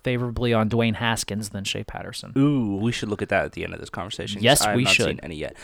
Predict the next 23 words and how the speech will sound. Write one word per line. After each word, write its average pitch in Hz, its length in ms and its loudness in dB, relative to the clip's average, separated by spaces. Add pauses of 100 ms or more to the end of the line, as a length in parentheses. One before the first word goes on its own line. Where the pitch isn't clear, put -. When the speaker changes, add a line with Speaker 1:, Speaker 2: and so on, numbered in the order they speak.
(120)
Speaker 1:
Mm-hmm. 131 180 0
Speaker 2:
Um, 127 400 6
no, 180 240 8
agreed. 147 340 4 (100)
I, 117 280 6
I 117 40 0
thought 117 260 2
they 110 160 2
played 110 240 0
well, 151 240 10
and 123 100 6
I - 20 0
thought 104 200 2
Michigan, 104 480 -2 (180)
uh, 90 180 -2
continues 98 460 -10
to - 80 -14
prove 101 260 -8
why 92 140 -4
they 92 60 -8
should - 100 -4
be 113 60 -4
ranked. 170 280 2